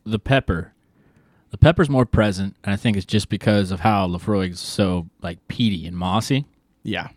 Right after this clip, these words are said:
Speaker 1: So that definitely hits hard at the end, along with the cinnamon. But I think the honey is so diluted from Lefroy.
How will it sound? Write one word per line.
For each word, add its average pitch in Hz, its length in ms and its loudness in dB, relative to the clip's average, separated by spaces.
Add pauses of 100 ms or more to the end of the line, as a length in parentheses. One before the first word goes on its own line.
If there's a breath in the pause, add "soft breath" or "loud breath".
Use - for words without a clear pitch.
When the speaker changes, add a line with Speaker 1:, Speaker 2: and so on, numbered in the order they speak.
(520)
Speaker 1:
So - 160 0
that 123 260 4
definitely 113 360 4
hits 107 320 0 (120)
hard 98 400 4 (300 soft breath)
at 95 160 0
the 98 120 2
end, 87 320 2 (300 soft breath)
along 104 200 4
with - 100 -8
the - 80 -12
cinnamon. 90 420 0
But 95 140 0
I 92 40 2
think 147 200 0
the 98 100 0
honey 156 340 2
is - 80 0
so 131 220 4
diluted 98 540 2
from 85 160 -2
Lefroy. 101 340 4